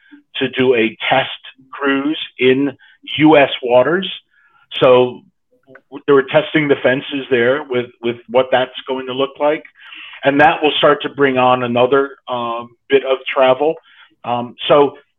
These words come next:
again, steady changes. We've seen it. Vaccinations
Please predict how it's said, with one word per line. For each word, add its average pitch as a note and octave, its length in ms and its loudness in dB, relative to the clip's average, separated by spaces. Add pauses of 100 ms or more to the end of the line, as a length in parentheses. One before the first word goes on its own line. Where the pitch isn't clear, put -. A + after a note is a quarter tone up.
(140)
again, C#3 440 0 (100)
steady D3 540 0
changes. D3 580 -4
We've A#2 140 -6 (140)
seen C#3 200 -2
it. D3 160 -4 (420)
Vaccinations C#3 800 -2